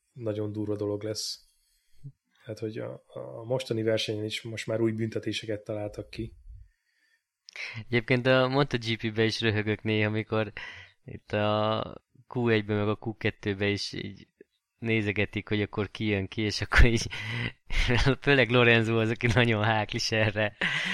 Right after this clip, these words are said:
Speaker 2: hogy így vár, és így né-, nézi, hogy akkor most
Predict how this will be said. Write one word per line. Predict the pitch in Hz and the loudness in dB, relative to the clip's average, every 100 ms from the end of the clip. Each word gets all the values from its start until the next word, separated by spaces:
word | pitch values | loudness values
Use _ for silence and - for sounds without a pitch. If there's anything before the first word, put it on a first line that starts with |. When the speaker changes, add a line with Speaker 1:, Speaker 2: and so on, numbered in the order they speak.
| 151 - - | -4 -6 -16
Speaker 2:
hogy | 104 | -6
így | 110 110 - - | -4 -4 -6 -12
vár, | 113 117 113 101 | 0 2 4 2
és | 107 - | 0 -2
így | 113 117 | 0 4
né-, | 135 | 6
nézi, | 139 143 131 110 113 | 8 8 8 8 6
hogy | 113 | 6
akkor | 113 - 113 | 4 2 0
most | 113 120 - - - 160 | 4 4 4 0 2 2